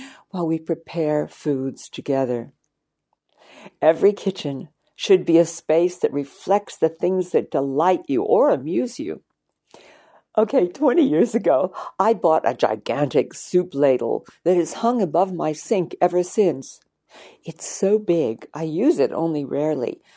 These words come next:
Um, it would be ideal for a Salvation Army soup kitchen. Practical? No, not really. But I love its beautiful shape, and the absurdity of its size makes me laugh. In India,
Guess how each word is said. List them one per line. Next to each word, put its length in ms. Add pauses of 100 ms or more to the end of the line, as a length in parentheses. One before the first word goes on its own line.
(420)
Um, 340
it 120
would 180
be 120
ideal 480
for 180
a 80
Salvation 720
Army 400
soup 340
kitchen. 520 (640)
Practical? 720 (260)
No, 360 (280)
not 220
really. 340 (560)
But 120
I 100
love 500
its 180
beautiful 460
shape, 500
and 480 (280)
the 120
absurdity 720
of 120
its 200
size 520
makes 360
me 100
laugh. 500 (1400)
In 160
India, 600